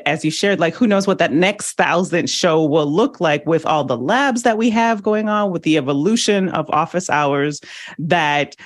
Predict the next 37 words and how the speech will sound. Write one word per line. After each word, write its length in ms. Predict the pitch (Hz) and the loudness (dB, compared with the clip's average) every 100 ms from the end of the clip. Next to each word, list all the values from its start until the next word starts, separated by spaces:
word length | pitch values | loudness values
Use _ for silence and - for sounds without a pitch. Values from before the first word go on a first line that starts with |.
| - | -12
there 400 | 156 - 147 185 | -10 -6 2 2
may 240 | 180 185 175 | 4 4 2
be 160 | 185 | 2
more, 380 | 175 175 170 165 | 2 2 2 2
even 280 | - 170 170 | 0 0 0
a 100 | 165 | 2
little 180 | 180 180 | 2 2
bit 120 | 147 | 2
more 160 | 151 | 0
structured 560 | 151 - 254 - 180 156 | 0 -2 -2 -2 -2 -2
in 240 | - 156 | 0 2
that 240 | 147 131 - | 2 2 0
after 320 | 180 208 - | -2 -2 -2
party, 460 | 185 - 160 151 151 | -4 -2 -2 0 0
or 440 | 98 151 175 180 | 2 2 2 2
there 240 | 185 185 190 | 0 0 0
could 220 | 190 202 | -2 -2
be 140 | 170 | -2
global 460 | 185 147 196 190 208 | -2 2 2 4 2
meetups 640 | 190 185 240 302 - - - | 4 4 4 4 2 -4 0
that 180 | 160 143 | 2 2
are 120 | 143 | 0
happening 540 | 151 143 - 143 143 | 0 -2 0 2 2
during 340 | 127 147 143 143 | 2 0 2 2
that. 240 | 135 92 | 0 -2
So 220 | - 160 | -2 0
it 120 | 147 143 | 2 2
definitely 580 | 170 202 190 139 160 | 0 2 0 2 2
makes 440 | 147 156 160 156 - | 4 4 2 0 -4
room 540 | 131 160 165 170 233 240 - - | -4 0 2 4 4 2 -6 -12
for 200 | - 170 | -2 0
those 340 | 156 165 170 | 2 2 2
kinds 380 | - - 156 156 | -2 -2 0 0
of 100 | 170 | 0
activities, 800 | 151 135 - 214 156 165 151 156 | -2 -4 -4 -4 0 0 0 -2
because 440 | - 143 - 160 151 | -2 -2 0 -2 0
it's, 240 | 156 - | -4 -4